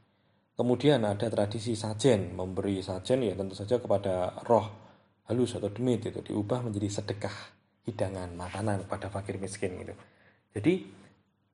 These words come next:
ini saya pikir betapa indahnya Islam, terutama Islam di tanah Jawa gitu ya. Jadi, eh, mereka tidak frontal, mereka tidak frontal. Kalau frontal kan bisa aja loh, terus kemudian dibabat habis yang, eh,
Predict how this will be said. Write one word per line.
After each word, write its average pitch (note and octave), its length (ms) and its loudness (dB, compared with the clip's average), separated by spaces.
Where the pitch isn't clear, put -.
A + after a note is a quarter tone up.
ini D#3 240 2
saya B2+ 160 0
pikir B2+ 480 -2
betapa A2 320 0
indahnya G2 800 2
Islam, F2+ 260 0
terutama G2 400 0
Islam F#2+ 320 -4
di F2 320 -6
tanah F#2 320 -6
Jawa G2 320 2
gitu E2+ 160 -6
ya. G2 80 -4
Jadi, A#2+ 160 -4
eh, A#2+ 800 2
mereka B2+ 400 0
tidak A2 320 -2
frontal, E2+ 720 0
mereka A2+ 240 -4
tidak B2 240 -4
frontal. G2+ 480 0
Kalau A2+ 160 4
frontal B2+ 400 2
kan G#3 160 -2
bisa - 240 -4
aja C3+ 160 0
loh, D3+ 240 0
terus G#2 240 -6
kemudian G#2 400 -2
dibabat G2+ 480 0
habis G#2 240 -4
yang, F#2+ 160 -6
eh, - 280 -4